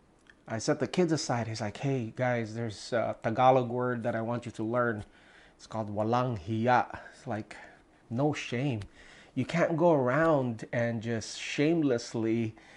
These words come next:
ask people for mon-, your uncle for money and cash, you know, when he's willing to offer you something.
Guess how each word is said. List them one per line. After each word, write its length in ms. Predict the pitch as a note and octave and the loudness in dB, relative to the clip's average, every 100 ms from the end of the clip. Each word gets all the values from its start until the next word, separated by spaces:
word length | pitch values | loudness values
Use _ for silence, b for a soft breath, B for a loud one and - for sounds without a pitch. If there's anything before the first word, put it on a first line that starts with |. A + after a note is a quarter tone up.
| B B B | B B B
ask 480 | A2+ C3 D#3+ - - - - | 0 0 0 -4 -10 -16 -6
people 300 | D#3 D3+ C3 | -4 -2 -4
for 200 | - F2+ | -4 -6
mon-, 360 | G2+ B2+ D3 | 0 4 4
your 240 | D3 B2 B2 | 4 0 0
uncle 240 | D#3+ D#3+ | 0 0
for 180 | C#3+ G#2 | 0 -2
money 480 | F#2+ G2 C#3 E3 A#2 | -4 0 2 4 2
and 160 | G2 | -2
cash, 520 | - D3 D#3 B2+ A2+ - | -4 0 4 4 2 -4
you 80 | |
know, 120 | A#2+ A#2 | -4 -2
when 160 | A#2+ | -2
he's 160 | A#2+ A2+ | -2 -2
willing 220 | C3+ C#3+ | -2 -2
to 120 | C3+ - | -4 -10
offer 280 | C#3+ E3 - | -10 -6 -4
you 180 | B2 G#2+ | -4 -4
something. 560 | - G#2+ G2+ - A2+ | -8 -10 -12 -12 -12